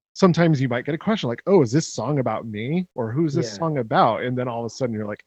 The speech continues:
Speaker 1: "Uh, <laughs>
Speaker 2: <laughs>
Speaker 1: have to, do I wanna answer that question?" Because it could hurt, like, a potential, like, relationship. But the stuff
Speaker 2: Totally.
Speaker 1: that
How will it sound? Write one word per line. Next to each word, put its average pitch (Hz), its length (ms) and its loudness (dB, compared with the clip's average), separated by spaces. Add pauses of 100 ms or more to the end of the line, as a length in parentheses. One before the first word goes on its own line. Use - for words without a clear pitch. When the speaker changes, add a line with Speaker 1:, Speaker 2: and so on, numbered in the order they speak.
Speaker 1:
"Uh, 104 580 -6 (140)
<laughs> - 360 4
Speaker 2:
<laughs> 143 300 0 (260)
Speaker 1:
have 123 100 -2
to, 190 520 -6 (220)
do 143 120 4
I 156 60 12
wanna 156 220 8
answer 143 380 2
that 117 160 -2
question?" 117 420 -2
Because 110 300 -8
it 123 80 -8
could - 200 -6
hurt, 131 380 -6
like, 104 160 -14
a 104 60 -18
potential, 110 580 -8
like, 98 180 -8 (680)
relationship. 123 760 0
But 135 180 -2
the 131 60 -4
stuff 139 200 2
Speaker 2:
Totally. 117 240 2
Speaker 1:
that - 40 -10